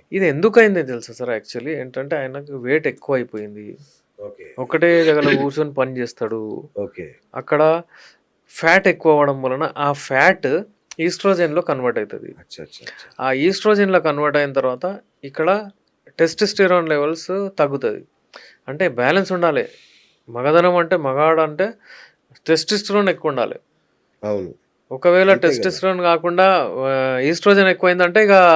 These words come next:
Speaker 1: ఆడవాళ్ళది వస్తాయి అందులో, అలవాట్లన్నీ,
Speaker 2: అవును.
Speaker 1: మాటలన్నీ, అవన్నీ వస్తాయి.
Speaker 2: అచ్చా, అచ్చా, అచ్చా.
Speaker 1: సేమ్ అదే అక్కడే. ఒకవేళ ఆడవాళ్ళు ఇలా టెస్టోస్టెరాన్ ఎక్కువైంది, అది ఎక్కువైందంటే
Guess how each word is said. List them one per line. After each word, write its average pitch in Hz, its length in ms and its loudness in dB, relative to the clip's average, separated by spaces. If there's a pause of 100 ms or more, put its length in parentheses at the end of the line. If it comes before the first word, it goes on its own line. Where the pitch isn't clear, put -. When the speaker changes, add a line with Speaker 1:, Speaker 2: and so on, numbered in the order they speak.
(600)
Speaker 1:
ఆడవాళ్ళది 165 600 6
వస్తాయి 139 360 -2
అందులో, 107 440 -6
అలవాట్లన్నీ, 117 600 -2
Speaker 2:
అవును. 117 160 -8
Speaker 1:
మాటలన్నీ, 117 580 -4
అవన్నీ 117 320 -6
వస్తాయి. 131 300 -6
Speaker 2:
అచ్చా, - 320 -20
అచ్చా, - 240 -20
అచ్చా. - 180 -20
Speaker 1:
సేమ్ 214 320 4
అదే 196 180 6
అక్కడే. 160 420 4 (400)
ఒకవేళ 156 400 2
ఆడవాళ్ళు 156 760 4
ఇలా 143 460 4
టెస్టోస్టెరాన్ 147 460 -2
ఎక్కువైంది, 156 480 0
అది 147 120 2
ఎక్కువైందంటే 160 480 -2